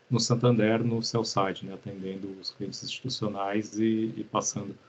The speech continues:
o cenário de Brasil, sobretudo para estrangeiro. Eu tô na Aneel desde o início de abril, então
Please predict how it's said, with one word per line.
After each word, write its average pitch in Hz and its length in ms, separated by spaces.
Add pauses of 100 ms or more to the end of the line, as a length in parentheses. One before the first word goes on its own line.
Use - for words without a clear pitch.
(280)
o 131 60
cenário 101 320
de 98 80
Brasil, 98 380
sobretudo 101 460
para - 140
estrangeiro. 101 640
Eu 107 120
tô 101 120
na 98 100
Aneel 101 260
desde 104 500 (540)
o 98 320
início 101 320
de 107 80
abril, 110 420
então 104 380